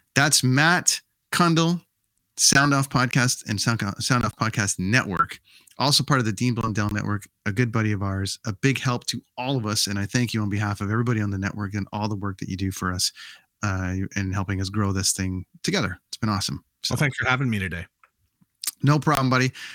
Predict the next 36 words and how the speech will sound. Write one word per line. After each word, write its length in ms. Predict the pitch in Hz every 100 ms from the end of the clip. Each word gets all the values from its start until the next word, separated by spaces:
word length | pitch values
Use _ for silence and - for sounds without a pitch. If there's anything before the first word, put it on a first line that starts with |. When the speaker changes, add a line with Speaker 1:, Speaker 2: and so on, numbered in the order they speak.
| - -
Speaker 1:
Uh, 220 | 117 123
that 160 | 143
is 120 | 147 127
the 60 |
Brent 160 | 139 135
on 80 | 131
Tour 160 | 139
podcast 440 | 135 135 135 131 -
for 100 | 127
another 200 | 120 123
week. 340 | 127 123 - -
Uh, 340 | 110 107 104
join 240 | 101 113 123
me 60 |
next 240 | 135 151 -
week. 220 | 170 _
The 60 | 110
more 200 | 120 143
people 340 | 147 165 143
that 160 | 123 120
are 180 | 117 - _ -
making 320 | 123 135 160
it, 200 | 185 - _ _ _
their 100 | 123
definition 560 | 110 131 - 123 - 139
of 80 | 135
making 320 | 143 139 151
it, 140 | 151 - _ _ _ _ _ _
what's 240 | 104 113 -
theirs, 400 | 117 120 117 -
what's 260 | 107 -
yours, 420 | 110 104 104 - - - - - - _ _ _
whatever 280 | 104 113 120
it 60 | 120
is, 120 | 110
friends, 580 | 113 107 107 - -